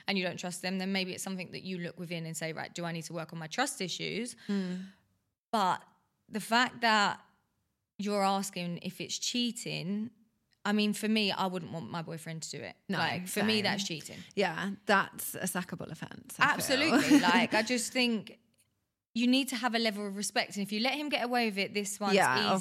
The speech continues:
Speaker 2: for sure, yeah.
Speaker 1: And he continues.
Speaker 2: Yeah, it's,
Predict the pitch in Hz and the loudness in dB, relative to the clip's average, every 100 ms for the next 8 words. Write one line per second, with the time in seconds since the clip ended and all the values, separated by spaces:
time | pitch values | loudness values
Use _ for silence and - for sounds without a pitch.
0 | 175 196 220 202 156 156 170 190 175 143 | 0 0 2 2 0 -2 -4 -2 -2 -2
1 | 190 196 _ _ _ - 220 233 240 233 | -6 -10 _ _ _ -2 2 2 2 2
2 | 269 262 214 185 269 330 - - _ _ | 2 2 4 2 0 -4 -10 -14 _ _
3 | _ _ 190 175 113 175 - - - - | _ _ 0 2 2 -2 -6 -6 -6 -8